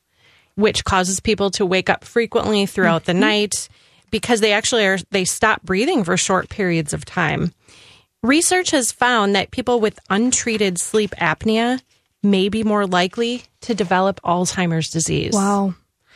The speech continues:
Speaker 1: So the good news is, is that treating sleep apnea has been found to improve memory and thinking skills.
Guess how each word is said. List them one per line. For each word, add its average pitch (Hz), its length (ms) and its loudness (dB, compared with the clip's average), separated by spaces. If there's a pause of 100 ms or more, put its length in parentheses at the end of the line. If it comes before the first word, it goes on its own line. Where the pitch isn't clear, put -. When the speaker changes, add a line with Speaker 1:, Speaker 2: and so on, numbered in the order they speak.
(320)
Speaker 1:
So 247 120 0
the 247 80 4
good 349 260 2
news 220 240 2
is, 185 360 0
is 185 140 -2
that - 280 0
treating 277 580 -2
sleep - 420 0
apnea 165 600 0 (440)
has 220 260 0
been 196 220 -2
found 190 300 0
to 175 140 -2
improve 220 600 -2
memory 214 600 0 (380)
and 190 200 -2
thinking 226 380 0
skills. - 720 -4